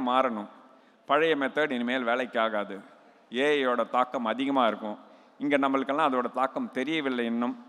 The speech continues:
ஆனால் இன்னும் ஒரு ரெண்டு, மூணு வருஷத்துல பெரிய அளவுல நம்மளே உணர ஆரம்பிச்சிரும். அதற்காக I would recommend very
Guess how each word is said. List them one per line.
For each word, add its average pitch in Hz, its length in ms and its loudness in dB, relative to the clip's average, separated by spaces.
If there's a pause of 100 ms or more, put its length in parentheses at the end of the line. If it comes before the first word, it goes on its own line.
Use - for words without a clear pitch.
(140)
ஆனால் 127 560 0
இன்னும் 202 280 -2
ஒரு 151 160 2
ரெண்டு, 135 240 -2
மூணு 123 180 -4
வருஷத்துல 143 280 -6 (100)
பெரிய 165 300 2
அளவுல 139 320 2
நம்மளே 127 280 2
உணர 120 380 2
ஆரம்பிச்சிரும். 113 420 -6 (460)
அதற்காக 151 760 0 (120)
I 123 140 0
would 123 120 -2
recommend 139 480 -2
very 131 200 0